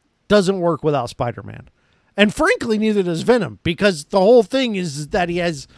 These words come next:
the suit was on Peter Parker first and then goes to Venom. So, I, yeah,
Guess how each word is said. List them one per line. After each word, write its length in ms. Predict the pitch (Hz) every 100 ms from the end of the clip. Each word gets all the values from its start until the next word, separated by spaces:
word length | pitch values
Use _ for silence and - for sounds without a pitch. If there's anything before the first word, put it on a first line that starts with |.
| - _ _ _ _ _ _ -
the 120 | 175
suit 420 | - 269 254 269 -
was 220 | 190 180
on 300 | 202 196 156 -
Peter 260 | 262 220
Parker 400 | 202 208 190 208
first 540 | 175 208 196 185 - 214 _
and 200 | 165 180
then 180 | 202 220
goes 260 | 185 175 135
to 80 | 151
Venom. 420 | 139 113 95 85 _ _ _ _ _ _ _ -
So, 520 | - 180 175 165 - _ _ _ _ _ _ 170 _ _ _ -
I, 160 | 190
yeah, 460 | 202 185 139 123